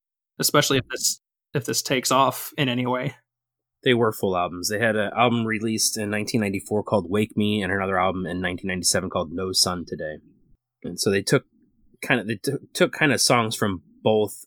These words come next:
Speaker 2: albums and made them into the newest album, Amends. But they do have enough for another album as well, is what they claim.
Speaker 1: You know, after hearing this album a couple times, I'm with you.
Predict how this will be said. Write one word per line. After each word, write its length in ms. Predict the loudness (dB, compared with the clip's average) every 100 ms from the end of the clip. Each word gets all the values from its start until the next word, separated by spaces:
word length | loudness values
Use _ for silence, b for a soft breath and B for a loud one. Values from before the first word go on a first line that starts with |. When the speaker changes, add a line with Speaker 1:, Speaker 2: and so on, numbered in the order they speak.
| 0
Speaker 2:
albums 440 | 0 2 -2 -6
and 240 | -6 -6 -4
made 260 | -4 -4
them 180 | -4 -4
into 420 | -6 -4 -4 -4
the 100 | -4
newest 340 | -4 -4 -2 0
album, 260 | 0 -2
Amends. 720 | -6 -2 -2 -2 -4 -2 -2 b b b b -6
But 160 | -2
they 120 | -2
do 180 | 0 -2 2
have 220 | 2 0 -4
enough 320 | -4 -4 -4
for 360 | -4 -2 0
another 360 | 0 0 0 0
album 380 | 0 0 -4 -12 _ _ _
as 120 | -4
well, 220 | -2 -2 -4
is 120 | -6
what 140 | -6
they 80 | -8
claim. 300 | -6 -6 -8 -14 _ _ _ _ _ _ _ 4
Speaker 1:
You 140 | 6
know, 140 | 6
after 340 | 4 2 2 4
hearing 260 | 4 4
this 140 | 2 2
album 300 | 2 4 2
a 40 |
couple 200 | 2 0
times, 320 | 0 2 2
I'm 180 | 4 4
with 200 | 4 2
you. 300 | 4 4 4